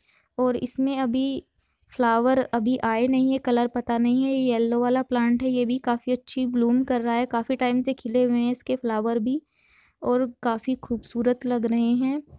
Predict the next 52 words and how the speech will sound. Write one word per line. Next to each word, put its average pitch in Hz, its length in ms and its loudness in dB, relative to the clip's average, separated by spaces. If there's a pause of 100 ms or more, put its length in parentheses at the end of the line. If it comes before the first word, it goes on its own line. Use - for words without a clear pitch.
(360)
ये 254 100 0
नेक्स्ट 247 480 -2
पौधा 240 340 0
है 240 200 -2
गुलदाउदी 240 560 0
के। 285 100 -4
इस 277 140 -6
बार 277 160 -2
मैंने 285 240 -2
काफ़ी 240 320 -6
प्लांट 269 480 -2
ऐड 254 200 -2
किए 254 280 -2
हैं, 269 300 -2
जो 269 120 0
फ्लावरिंग 233 460 -2
प्लांट 240 300 0
है 254 40 -2
सारे 247 240 -2
विंटर 240 300 0
सीजन 247 340 -2
के 262 120 -2
ही 247 160 0
हैं, 240 220 0
जो 254 140 -2
आप 240 260 -2
लोग 233 220 -2
देख 233 260 -6
रहे 240 160 0
हैं। 254 280 -2 (480)
काफ़ी 254 300 0
अच्छी 277 240 -2
ब्लूमिंग 247 440 0
हो 254 100 0
रही 247 200 0
है, 262 80 0
कुछ 269 240 -6
में 269 120 -2
हो 247 220 0
चुकी 269 320 -8
है 269 160 0
और 262 120 -2
कुछ 262 220 -8
में 269 220 -2 (420)
मार्च 254 320 0
अप्रैल 247 420 0
तक 262 220 -6
काफ़ी 247 360 -4
अच्छी 247 260 -4
ब्लूमिंग 247 420 0
हो 240 160 0
जाएगी। 226 480 -2